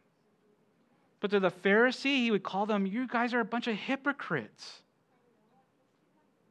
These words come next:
He hated that kind of snobbery.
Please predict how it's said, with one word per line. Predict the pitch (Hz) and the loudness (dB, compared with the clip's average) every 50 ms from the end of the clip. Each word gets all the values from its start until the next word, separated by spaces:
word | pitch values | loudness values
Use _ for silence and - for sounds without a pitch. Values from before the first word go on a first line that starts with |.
| _ _ _ 180 180 _ _ _ _ _ 196 190 190 _ _ _ _ _ _ _ _ _ _ _ _ _ _ _ _ _ _ _ _ _ _ _ _ _ | _ _ _ _ _ _ _ _ _ _ _ _ _ _ _ _ _ _ _ _ _ _ _ _ _ _ _ _ _ _ _ _ _ _ _ _ _ _
He | _ - 165 | _ -12 -10
hated | 143 - - - 190 196 214 214 190 165 | -10 -6 -2 0 2 4 4 4 6 6
that | 156 139 - | 6 4 4
kind | - - 151 143 135 | 0 -6 -4 -4 -4
of | 120 - | -6 -10
snobbery. | - - 127 127 123 127 117 120 113 117 120 117 - | -10 -8 -4 -2 -2 -2 -4 -6 -12 -14 -18 -20 -20